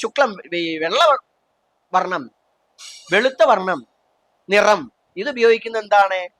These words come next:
അത് സാത്വിക ഭാവമാണ്, അത് സാക്ഷാൽ പരമേശ്വരന്റെ സ്വരൂപമായിട്ടാണ് വെക്കുന്നത്. അപ്പൊ ആ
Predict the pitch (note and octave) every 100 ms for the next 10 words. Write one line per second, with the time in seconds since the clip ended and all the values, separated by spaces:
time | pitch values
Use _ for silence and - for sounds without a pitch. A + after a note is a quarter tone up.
0 | _ _ F#3 A3+ E3+ F3+ - A3+ F#3 F3+
1 | G#3 G3 F#3 F3 F3 E3 D3+ D#3+ C4 F#4+
2 | _ _ - F3 F3 D#3 D3+ D3 D#3+ F#3
3 | - G3+ G3 A#3 - _ - D#3 D#3 F3+
4 | E3 D3 C#3 C3 A#2+ - _ _ A#3+ -
5 | _ _ -